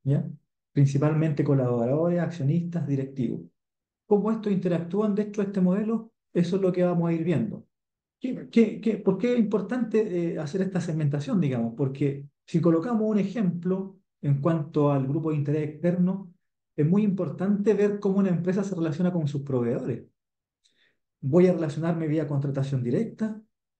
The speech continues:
voy a relacionarme mediante un, un comité de compra, voy a relacionarme mediante una mesa de compra establecida, eh,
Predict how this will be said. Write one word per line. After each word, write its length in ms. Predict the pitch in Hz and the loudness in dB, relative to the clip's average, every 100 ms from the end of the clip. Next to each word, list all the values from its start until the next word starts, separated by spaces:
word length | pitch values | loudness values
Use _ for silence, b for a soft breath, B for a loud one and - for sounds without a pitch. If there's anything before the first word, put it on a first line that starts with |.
| _ | _
voy 300 | 147 143 160 | 0 4 4
a 40 | |
relacionarme 640 | 143 139 139 139 151 151 143 | 4 2 2 2 2 0 2
mediante 720 | 135 139 147 143 151 147 143 143 - - _ _ | 2 0 -2 -4 -4 -4 -6 -14 -16 -20 _ _
un, 840 | 147 143 135 127 123 117 104 104 - | 4 6 4 2 -2 -4 -6 -8 2
un 400 | 147 139 135 127 | 6 6 6 0
comité 500 | 135 123 123 143 147 | -4 -4 -2 0 0
de 120 | 127 | 0
compra, 600 | 135 214 202 - 185 - - - _ _ _ _ | -2 -2 -2 -2 -4 -6 -14 -20 _ _ _ _
voy 320 | 127 147 151 | 2 4 4
a 40 | 143 | 2
relacionarme 580 | 139 139 139 143 143 | 0 0 0 0 2
mediante 360 | 139 135 135 139 | 0 0 -4 -4
una 140 | 123 | -4
mesa 380 | 120 226 185 185 | -2 -2 -2 0
de 100 | 180 | 0
compra 280 | 185 180 156 | 0 -2 -2
establecida, 760 | - 170 170 170 185 185 - - _ _ _ _ _ - | -4 -4 -2 -2 0 -2 -2 -10 _ _ _ _ _ -2
eh, 720 | 135 135 127 120 117 107 | 2 2 0 -4 -6 -8